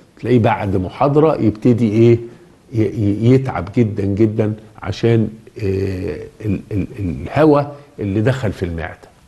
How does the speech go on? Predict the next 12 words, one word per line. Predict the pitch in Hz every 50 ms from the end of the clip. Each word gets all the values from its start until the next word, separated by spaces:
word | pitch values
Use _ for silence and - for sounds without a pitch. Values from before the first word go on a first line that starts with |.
| _ _ _ _ _ - - _ - _ _ _ _ _ _ _ _ _ -
نمرة | 175 233 277 302 240 190
تلاتة، | 156 - 156 135 135 143 147 147 147 151 143 - -
عادة | 98 104 110 143 196 233 240 214 214 202 190 -
سيئة | 127 - - 175 160 156 147 151 175 226 240 214 208 214 208 196 - - 135 123
جدًا. | 120 190 247 233 175 110 104 87 - - _ _ _ _ _ _ _ _ _ _ _ _ _ _ _ _ _ _ _ _ _ _ _ _ _ _ _ _ -
عادة | - 78 - 98 117 143 151 160 156 151 170 165 - -
سيئة | - - - 143 135 131 127 135 175 214 - - -
جدًا، | 151 120 117 156 240 233 185 120 107 101 90 87 85
يا | 101 113 127 143
ريت | 175 220 226 - - - -
كلنا | - 214 226 226 214 202 202 208 262 277
نبطلها. | 262 214 170 143 135 135 135 - 165 160 160 135 127